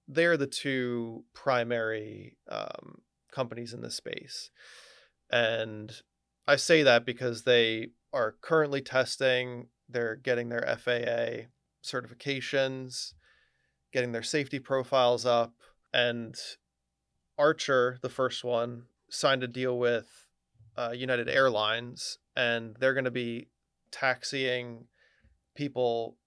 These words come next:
um, around Chicago. And just to think about it, it's, it's pretty cool. Like, you know, instead of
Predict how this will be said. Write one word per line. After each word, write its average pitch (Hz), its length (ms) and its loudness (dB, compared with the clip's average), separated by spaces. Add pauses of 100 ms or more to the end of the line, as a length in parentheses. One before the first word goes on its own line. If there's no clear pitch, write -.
um, 113 440 -2
around 120 260 -2
Chicago. 110 760 -2 (1080)
And 117 640 -6 (600)
just 170 180 -2
to 175 60 -6
think 170 220 2
about 113 320 4
it, 107 80 0
it's, 110 160 -8
it's 131 220 -8
pretty 123 320 -8
cool. 117 340 -6
Like, 110 340 -2 (1000)
you 131 120 -6
know, 110 340 -4 (760)
instead 139 380 2
of 120 420 2